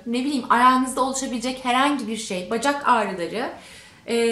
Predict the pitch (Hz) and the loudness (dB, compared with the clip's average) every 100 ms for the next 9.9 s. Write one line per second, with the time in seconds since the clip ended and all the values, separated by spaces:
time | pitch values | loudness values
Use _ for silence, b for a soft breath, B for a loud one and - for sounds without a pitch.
0 | 226 226 220 269 339 330 277 285 277 311 | 2 0 0 -2 0 0 0 2 2 -2
1 | 262 196 180 - - 214 - 269 285 277 | -2 -4 -6 -4 -4 -4 0 2 6 6
2 | 233 196 196 165 165 233 254 262 269 202 | 6 2 -4 -4 -2 0 0 -2 -6 -8
3 | - 208 214 277 254 - 208 - 180 185 | -10 -8 -4 -2 -2 -4 -6 -6 -6 -10
4 | - 294 233 220 311 - B B - 359 | -4 0 2 4 2 -2 B B -4 2
5 | 339 339 233 208 - 302 330 330 277 254 | 2 2 -4 -4 -4 -4 -4 -4 -2 2
6 | 233 277 - - 247 202 208 294 - B | 4 2 -2 -4 -4 -2 -2 -4 -10 B
7 | B B - 220 214 214 214 220 220 359 | B B -4 -2 0 0 0 0 -2 -2
8 | 302 285 254 247 - 294 285 294 294 240 | -2 -2 -2 -4 2 6 6 4 0 0
9 | 269 277 254 247 262 220 202 294 320 | 2 2 2 0 -2 -2 2 2 2